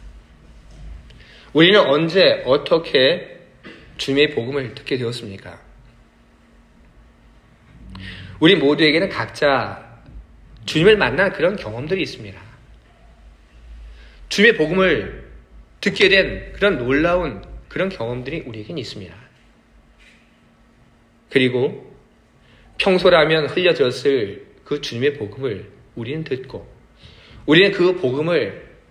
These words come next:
받아들이기를 우리는 결단을 했습니다. 그 결단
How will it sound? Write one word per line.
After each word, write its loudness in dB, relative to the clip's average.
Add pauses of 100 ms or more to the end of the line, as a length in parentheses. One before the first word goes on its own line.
(120)
받아들이기를 -2
우리는 -6 (160)
결단을 -10
했습니다. -10 (1500)
그 -2
결단 -6